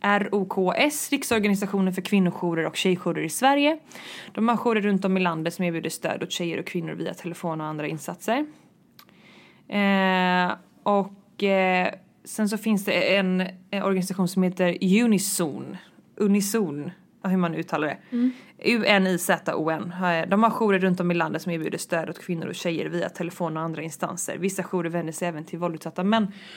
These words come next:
Speaker 1: Och sist men inte minst så finns det, eh,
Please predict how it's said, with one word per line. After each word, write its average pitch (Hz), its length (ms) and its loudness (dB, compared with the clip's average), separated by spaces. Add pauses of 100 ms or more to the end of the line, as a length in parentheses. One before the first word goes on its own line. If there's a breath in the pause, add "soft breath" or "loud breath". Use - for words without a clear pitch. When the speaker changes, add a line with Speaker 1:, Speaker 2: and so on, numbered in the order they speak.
(280 loud breath)
Speaker 1:
Och 220 220 0
sist - 400 -4
men 190 140 2
inte 185 220 0
minst 156 460 -6
så - 160 -8
finns 165 480 -6
det, 156 220 -2 (300)
eh, - 460 -2